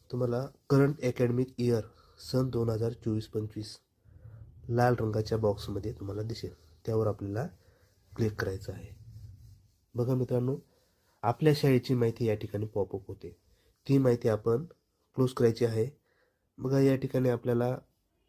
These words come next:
एक, अ, नोट येते लाल अक्षरामध्ये, "Users can save the general profile form, E P and F P will be activated shortly." तर बघा, या ठिकाणी आपल्याला फक्त सध्या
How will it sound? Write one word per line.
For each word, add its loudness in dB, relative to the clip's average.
एक, -2
अ, 2
नोट 6
येते -6
लाल 2
अक्षरामध्ये, -4
"Users 4
can 4
save -2
the -2
general 0
profile -4
form, 0
E -2
P 2
and -2
F -2
P -2
will 0
be -4
activated -4
shortly." -2
तर 0
बघा, 2
या 8
ठिकाणी 0
आपल्याला 0
फक्त -2
सध्या 0